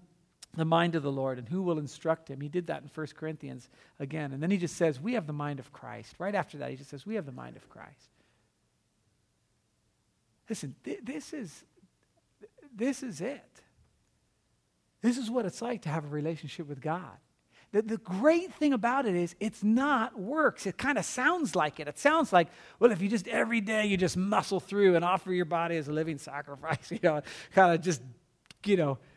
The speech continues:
that then, then you'll be there. No, no, no. We're saved by grace through faith in Jesus. That, our salvation comes through that. But victory and just a fruitful life in Christ comes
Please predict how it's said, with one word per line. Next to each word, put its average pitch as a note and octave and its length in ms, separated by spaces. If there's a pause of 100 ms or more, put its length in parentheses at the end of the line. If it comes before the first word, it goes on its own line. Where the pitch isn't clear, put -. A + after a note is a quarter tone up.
(240)
that E3 220 (320)
then, G3+ 300
then A3 200
you'll F#3+ 160
be F#3+ 240
there. C3 420
No, C4 480
no, A3 380
no. F#3 340
We're C3 80
saved B3+ 420
by C#3 180
grace C#3+ 520
through B2 160
faith C3+ 420
in A#2+ 120
Jesus. C#3 480
That, D3 180 (260)
our D3 60
salvation F3 580
comes F3 320
through C3+ 220
that. G#2+ 240 (2000)
But C#3+ 140
victory C#3 680 (540)
and D3 160
just - 300
a B2+ 60
fruitful B3+ 920
life D#3 440
in C3+ 100
Christ D#3 520
comes D#3 480